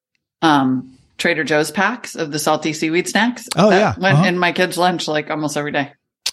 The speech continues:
Speaker 2: Oh, smart.
Speaker 1: It's California. <laughs>
Speaker 2: Yeah, right. Yeah.
Speaker 1: <laughs> Like, this and, like, a little avocado. Oh, yeah.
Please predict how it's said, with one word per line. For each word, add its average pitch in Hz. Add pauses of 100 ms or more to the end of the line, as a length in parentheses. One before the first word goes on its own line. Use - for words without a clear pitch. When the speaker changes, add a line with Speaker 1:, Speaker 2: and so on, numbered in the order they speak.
(120)
Speaker 2:
Oh, 220
smart. 208
Speaker 1:
It's 240
California. 165 (140)
<laughs> -
Speaker 2:
Yeah, 113
right. 190
Yeah. 107
Speaker 1:
<laughs> -
Like, 214 (220)
this 285
and, 269
like, 254
a 247
little 240
avocado. 208
Oh, 151
yeah. -